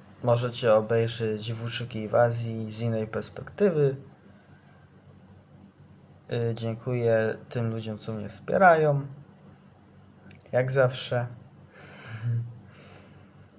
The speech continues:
I do zobaczenia następnym.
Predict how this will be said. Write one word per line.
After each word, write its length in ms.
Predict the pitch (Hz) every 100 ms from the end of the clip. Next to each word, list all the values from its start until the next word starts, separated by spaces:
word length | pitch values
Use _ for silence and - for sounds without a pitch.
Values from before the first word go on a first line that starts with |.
| - - - - - - - - - - - - -
I 380 | 175 175 170 165
do 140 | 151 135
zobaczenia 920 | 131 120 104 - 131 127 120 117 117 - - - - - - - - -
następnym. 760 | 127 123 - 107 113 113 120